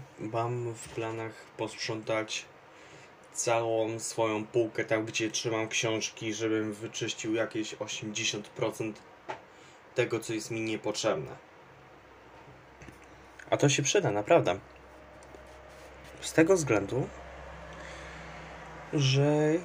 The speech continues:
chcę sobie zrobić małe porządki, już takie, takie większe porządki, już od bardzo dawna chciałem to zrobić, ale jakoś tak nie miałem, nie miałem ochoty. Nie, nie ciągnęło mnie do tego teraz. Nagle mi się chce, bo ja jestem teraz bliżej wakacji.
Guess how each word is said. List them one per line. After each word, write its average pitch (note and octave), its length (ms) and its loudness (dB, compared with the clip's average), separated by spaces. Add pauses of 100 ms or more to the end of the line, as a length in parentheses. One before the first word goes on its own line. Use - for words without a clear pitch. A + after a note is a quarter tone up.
(180)
chcę - 220 -4
sobie F3+ 220 -2
zrobić D#3 320 4
małe C#3+ 220 2 (140)
porządki, C3 480 2
już A2 160 0
takie, G#2 380 0 (440)
takie F#2+ 200 -6
większe F#2 560 0 (220)
porządki, F2 460 -2
już F#2 200 -2
od F#2 140 -2 (160)
bardzo G2 340 0 (140)
dawna F2 280 4
chciałem E2 320 -4
to - 80 -14
zrobić, F2 540 -6 (600)
ale B3+ 120 2
jakoś A3+ 240 2
tak C#3 140 0 (200)
nie B2 140 4
miałem, A#2+ 380 4 (100)
nie A#2 120 0
miałem B2 320 2
ochoty. G2+ 600 2 (1300)
Nie, B2+ 360 4
nie C3 160 6
ciągnęło A#2+ 480 6
mnie F#2 200 2
do F#2+ 120 4
tego F#2+ 260 2
teraz. F3 480 4 (500)
Nagle C3+ 360 4
mi D#3+ 120 10
się D3+ 140 2
chce, A#2+ 300 2
bo F#2+ 200 -6
ja A2+ 200 6
jestem D#3+ 280 4
teraz C#3 220 4
bliżej C3 320 6
wakacji. - 580 4